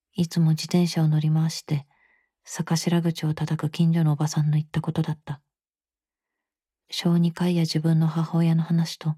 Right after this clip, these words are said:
どっちがもっともらしいか考えてみれば、すぐにわかるだろうと言っても、しきりに、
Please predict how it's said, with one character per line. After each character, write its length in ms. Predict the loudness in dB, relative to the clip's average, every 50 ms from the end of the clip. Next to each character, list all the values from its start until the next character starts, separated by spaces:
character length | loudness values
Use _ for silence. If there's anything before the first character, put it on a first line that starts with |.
| _ _ _ _ _ _ _ _ _ _ _ _ _ _ _ _ _ _ _ _ _
ど 100 | -2 -2
っ 40 |
ち 180 | -2 -2 -6 -2
が 100 | 0 2
も 100 | 2 2
っ 100 | 2 0
と 100 | 0 2
も 120 | 2 2
ら 100 | 2 0
し 160 | 0 0 -2 -2
い 60 | -2
か 120 | -2 -4
考 260 | -2 0 0 2 2 2
え 100 | 0 0
て 100 | 0 2
み 120 | 2 2
れ 100 | 0 0
ば、 180 | -4 -4 -8 -10 _ _ _ _ _ _ _ _ _ _
す 180 | -12 -6 -2 2
ぐ 100 | 2 4
に 120 | 4 4 2
わ 100 | 0 -2
か 140 | -2 -4 -2
る 100 | -2 0
だ 120 | 0 0
ろ 120 | 0 0 0
う 80 | -2
と 100 | -4 -6
言 80 | -6 -6
っ 0 |
て 140 | _ -6 -4
も、 200 | -4 -4 -6 -8 _ _ _ _ _ _ _ _ _ _ _
し 140 | -18 -16 -4
き 140 | -2 0
り 120 | 2 2 2
に、 220 | 2 2 0 -2